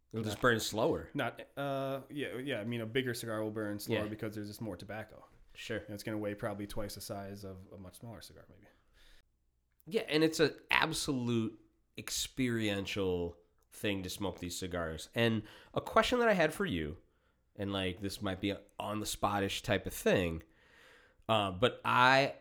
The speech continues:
Speaker 1: always find it funny when I talk about cigars with people, somebody's like, "Pfft, yeah, my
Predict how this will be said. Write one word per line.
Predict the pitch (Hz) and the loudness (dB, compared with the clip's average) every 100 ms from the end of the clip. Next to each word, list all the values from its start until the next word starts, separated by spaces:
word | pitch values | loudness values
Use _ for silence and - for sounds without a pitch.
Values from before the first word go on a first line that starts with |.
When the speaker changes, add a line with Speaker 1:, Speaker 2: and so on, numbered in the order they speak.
| 117 | 2
Speaker 1:
always | 117 123 117 | 4 2 0
find | 127 117 | 0 0
it | 107 | -2
funny | - 104 101 | 0 0 2
when | 95 | 2
I | 98 | 0
talk | 98 110 | 0 0
about | 117 113 | 2 0
cigars | - 101 98 95 | 0 0 0 2
with | 98 | -2
people, | - 90 92 90 | -2 -2 -2 -4
somebody's | 101 92 | -4 -4
like, | 92 87 - | -6 -8 -8
"Pfft, | - - - _ _ | -6 -6 -8 _ _
yeah, | - | -18
my | 90 | -16